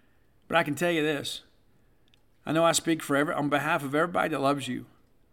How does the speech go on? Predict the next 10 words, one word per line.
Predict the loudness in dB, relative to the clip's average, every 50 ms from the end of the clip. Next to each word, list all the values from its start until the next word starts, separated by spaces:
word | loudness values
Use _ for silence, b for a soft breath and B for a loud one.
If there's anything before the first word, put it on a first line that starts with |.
| _ _ _ _ _ _ _ _ _ _ _ _ _ _ -6
We'd | -4 -2 0
much | 2 2 2 2 2 4
rather | 6 6 6 6 4 -2 -2
have | 0 2 2 2 2
you | 2 -2 0
here | 2 2 2 2 0 -2 -10 -14 -20 _ _ _ _ _ _ -8
with | -4 0 2
all | 4 4 4 4
your | 2 0
warts | 0 0 2 2 2 2 0 -2 -6 -8 -10 -10 -10 -12